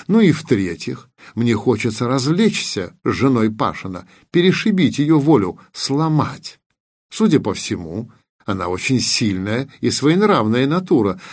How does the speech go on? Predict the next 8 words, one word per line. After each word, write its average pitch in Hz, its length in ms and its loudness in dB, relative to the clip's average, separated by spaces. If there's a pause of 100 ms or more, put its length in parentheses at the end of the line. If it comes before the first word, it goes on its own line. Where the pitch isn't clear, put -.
(560)
Я 107 160 2
таких 113 340 -2
страсть, 180 460 -2
как - 220 -6
люблю 107 320 2
обламывать. 92 640 -4 (220)
А 101 160 -2
потом 151 640 -2